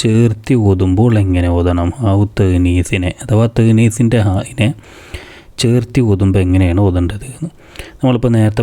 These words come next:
പറഞ്ഞതിൻ്റെ തൊട്ടപ്പുറത്ത് അത് പറയുന്നു, തഗ്നീസിൻ്റെ ഹായിനെ ചേർത്തി ഓതുമ്പോൾ താ ആയിട്ട്. അപ്പോൾ താ ആയിട്ട് എന്ന് ആൻസർ എഴുതിയാൽ മതി.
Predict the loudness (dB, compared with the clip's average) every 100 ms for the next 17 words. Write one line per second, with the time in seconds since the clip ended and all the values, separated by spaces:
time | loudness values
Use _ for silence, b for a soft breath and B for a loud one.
0 | 0 0 2 2 0 -2 -2 -4 -2 -2
1 | -2 0 0 0 0 2 0 -2 -12 -4
2 | -2 2 2 4 2 2 0 2 2 0
3 | 0 -2 0 0 2 -2 -6 -4 0 2
4 | 2 2 -2 -6 -2 0 2 0 2 2
5 | 2 2 2 4 4 2 0 -4 B B
6 | B B -20 _ -2 2 2 0 0 0
7 | 0 -2 -4 -14 -18 -18 B B B B
8 | B B B B B B B B 0 0
9 | 0 0 0 0 0 2 0 0 0 0
10 | -2 -4 -2 -2 0 0 0 0 0 0
11 | -2